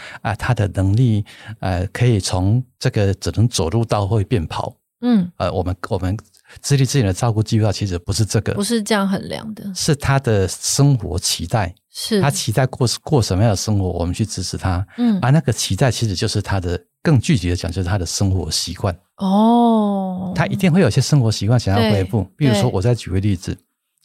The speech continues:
Speaker 1: 抽烟。
Speaker 2: 对。
Speaker 1: 哦，这个长者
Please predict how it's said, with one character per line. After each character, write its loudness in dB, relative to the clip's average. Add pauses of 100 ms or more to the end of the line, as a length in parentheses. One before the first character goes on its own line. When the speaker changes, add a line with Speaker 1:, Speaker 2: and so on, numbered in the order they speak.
(120)
Speaker 1:
抽 2
烟。 4 (260)
Speaker 2:
对。 -4 (220)
Speaker 1:
哦， -4 (360)
这 0
个 4
长 2
者 0